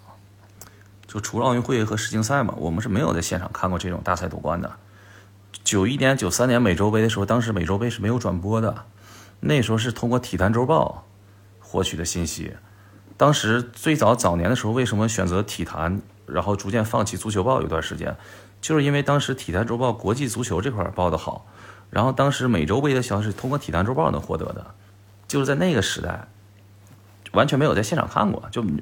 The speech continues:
就电视上你没有看过的，因为第一次美洲杯转播是九五年嘛，当时就后来是没经历过这些的，所以说能看到当时确实是，哎，那，那感觉还是不一样。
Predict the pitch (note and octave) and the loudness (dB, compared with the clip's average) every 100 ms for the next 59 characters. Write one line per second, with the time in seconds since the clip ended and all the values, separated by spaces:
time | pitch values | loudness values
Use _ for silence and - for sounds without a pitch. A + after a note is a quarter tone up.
0 | - - - E3 F3+ E3 F2 C#3+ A2 F3+ | -6 -8 -2 -2 0 0 0 -2 -2 -2
1 | F3 - - C3+ D3 D3+ D#3+ D#3+ D3+ A2+ | -2 -4 -4 -2 0 0 0 2 2 2
2 | A2+ B2+ C3 G2 A2+ A2+ C#3+ C3 - - | 2 2 2 0 -2 -2 -2 -2 -6 -6
3 | E2+ - C2 - - - - - - - | -6 -8 -10 -10 -14 -18 -20 -20 -20 -20
4 | - - - - A2 D3 B2 A#2+ A2+ A#2+ | -20 -20 -12 -8 -4 0 0 2 0 0
5 | F2+ E2 C#2+ C2+ - - - - - - | -2 -2 -4 -8 -10 -14 -16 -18 -20 -20
6 | - - - - - A#2+ G2+ G2 F2 G2 | -20 -20 -20 -12 -2 -2 0 -2 -2 -6
7 | - A2+ F#2 F#2 F2+ E2+ - F2+ D2+ - | -4 -2 -2 -4 -6 -8 -8 -6 -6 -10
8 | - F2+ F2 F2+ F2 F#2 E2 D#2 E2 E2+ | -14 -14 -8 -8 -8 -8 -8 -6 -6 -6
9 | F2 G#2+ - - - - D#2+ E2 F2 D2+ | -8 -10 -16 -18 -18 -12 -8 -6 -6 -6
10 | E2 | -10